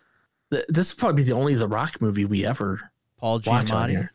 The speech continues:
Speaker 1: Oh, well, yeah, he's not in it very o-,
Speaker 2: No,
Speaker 1: much, but
Speaker 2: no.
Speaker 1: he is in it. He, he makes a choice in this film, by the way, Paul Giamatti with an accent that I, uh,
Speaker 2: <laughs>
Speaker 1: I love him for it, to be honest.
Speaker 2: <laughs> Yeah, yeah.
Speaker 1: So, Jesse,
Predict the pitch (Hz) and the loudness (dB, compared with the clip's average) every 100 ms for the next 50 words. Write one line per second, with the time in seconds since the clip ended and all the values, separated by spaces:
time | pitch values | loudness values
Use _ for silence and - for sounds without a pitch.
0 | _ _ _ _ _ _ _ - 151 156 | _ _ _ _ _ _ _ -4 0 2
1 | 143 143 143 131 123 131 120 110 104 104 | 2 2 0 0 0 2 2 0 0 -2
2 | 98 95 107 113 90 85 104 117 110 98 | -2 -4 -2 -2 -2 -2 -2 0 0 0
3 | 90 98 - _ _ _ _ _ _ _ | -2 -4 -10 _ _ _ _ _ _ _
4 | _ - 147 160 151 - - 151 165 165 | _ -2 0 2 0 -2 -4 0 2 2
5 | 160 - 165 143 - 131 - 127 131 135 | 0 0 0 0 -2 -2 2 2 2 0
6 | - 139 143 - 147 147 151 - 147 156 | 0 2 2 2 0 2 2 0 0 2
7 | 156 156 127 139 123 131 135 120 117 120 | 2 2 0 0 0 2 0 2 0 -2
8 | - 156 151 - - - - - _ 127 | -2 0 2 0 -8 -16 -16 -18 _ 0
9 | 156 117 110 156 104 98 98 - 127 - | 2 2 2 2 2 0 -2 -4 -10 -12
10 | _ 131 - - 135 139 180 165 101 107 | _ -12 -12 -6 -2 0 2 2 0 0
11 | 101 95 - 104 98 95 110 127 139 95 | -2 -2 -2 0 0 0 -2 -2 -4 -4
12 | 87 87 160 180 180 _ _ - 82 80 | -8 -14 -18 -18 -20 _ _ -16 -8 -2
13 | 160 143 143 180 - 123 113 104 | 0 0 0 0 0 0 0 -4